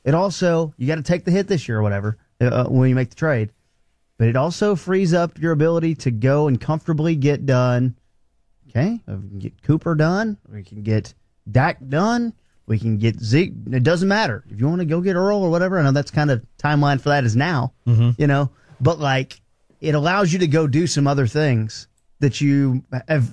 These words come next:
Speaker 1: feel like you're kinda squeezed in right now. It allows you to have a little room to go play.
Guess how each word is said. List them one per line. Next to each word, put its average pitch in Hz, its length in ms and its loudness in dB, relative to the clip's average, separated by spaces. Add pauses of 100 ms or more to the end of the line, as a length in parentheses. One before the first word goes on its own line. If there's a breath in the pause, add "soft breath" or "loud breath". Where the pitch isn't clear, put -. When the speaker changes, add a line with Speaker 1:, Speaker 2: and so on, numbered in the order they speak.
(160)
Speaker 1:
feel 170 180 0
like 135 220 0
you're 131 100 -4
kinda 135 200 -2
squeezed 156 480 0
in 156 160 2
right 165 140 0
now. 175 320 -2 (720)
It 139 120 4
allows 170 320 2
you 185 80 2
to 175 60 4
have 170 160 2
a 165 40 -2
little 170 200 2
room 165 240 2
to 156 60 -2
go 143 160 0
play. 143 480 -2